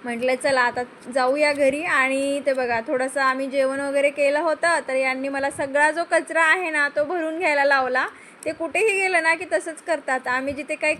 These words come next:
खाल्लं पिल्लं असेल ना तर ते लगेच भरून घ्यायला लावतात. तर, अ, हे जे आहे ना ते म्युझियम आहे बघा. तर, अ, हे जे म्युझियम आहे ते बघायला चाललोय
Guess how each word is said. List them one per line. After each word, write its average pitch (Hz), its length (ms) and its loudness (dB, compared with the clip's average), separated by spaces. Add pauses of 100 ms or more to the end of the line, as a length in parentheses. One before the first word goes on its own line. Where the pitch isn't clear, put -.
खाल्लं 294 260 -2
पिल्लं 311 300 -4
असेल 311 300 -2
ना 269 240 -4 (360)
तर 285 140 0
ते 320 140 0
लगेच 339 300 0
भरून 311 320 -2
घ्यायला 262 280 0
लावतात. 254 400 -2 (420)
तर, 247 140 -2
अ, 254 200 0
हे 269 200 -2
जे 285 120 -2
आहे 277 280 0
ना 294 180 -4 (100)
ते 320 60 -10
म्युझियम 262 560 -2
आहे 233 220 -10
बघा. 214 260 -8 (1500)
तर, 247 260 0
अ, 247 380 2
हे 262 200 -2
जे 285 140 -4
म्युझियम 285 500 -4
आहे 349 260 0
ते 330 120 -6
बघायला 294 440 4
चाललोय 320 420 2